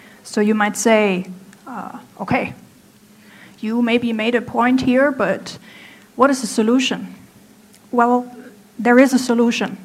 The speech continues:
to the dilemma. It's not only that it's bad, no. It's, there is something, we can solve this problem, right? You can see here,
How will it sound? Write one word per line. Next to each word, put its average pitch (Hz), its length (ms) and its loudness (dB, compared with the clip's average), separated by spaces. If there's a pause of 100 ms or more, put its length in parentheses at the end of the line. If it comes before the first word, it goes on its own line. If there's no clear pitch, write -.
(520)
to 233 140 -4
the 208 100 -2
dilemma. 202 540 0
It's 254 180 -6
not 302 160 2
only 233 240 2
that 220 200 0
it's 220 220 -6 (480)
bad, 190 400 4 (280)
no. 208 320 -2 (560)
It's, - 380 -8 (140)
there 240 160 2
is 247 120 0
something, 240 400 0
we 233 120 -2
can 233 140 0
solve 226 320 -2
this 214 160 -2
problem, 208 500 -4 (100)
right? 202 220 -6 (760)
You 247 80 2
can 277 140 2
see 311 240 2
here, 262 480 0